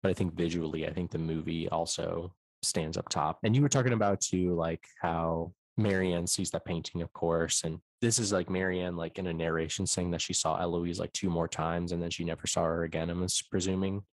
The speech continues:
where, like you said, she's, like, at the exhibition, uh, the salon, and she sees, like, the painting. And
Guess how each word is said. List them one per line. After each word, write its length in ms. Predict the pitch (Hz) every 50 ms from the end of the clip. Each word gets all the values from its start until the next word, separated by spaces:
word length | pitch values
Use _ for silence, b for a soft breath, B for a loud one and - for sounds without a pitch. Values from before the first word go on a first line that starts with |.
| -
where, 260 | - 95 87 87 85 92
like 200 | 104 107 101 -
you 60 | 104
said, 380 | - - 92 87 87 - 92 90
she's, 260 | 92 - - 95 -
like, 140 | 90 85 -
at 160 | - 87 - -
the 120 | 85 85
exhibition, 760 | 82 85 - - - 85 78 82 - - 87 82 82 82 82 - - - - - - -
uh, 160 | 90 80 78
the 160 | 78 82 82
salon, 460 | 78 - - 87 82 78 78 80 80 80
and 100 | 78 76
she 120 | - 87
sees, 280 | - - - 85 78 -
like, 140 | 85 -
the 80 | - -
painting. 500 | - - 82 80 78 78 78 76 78 78
And 160 | 78 - -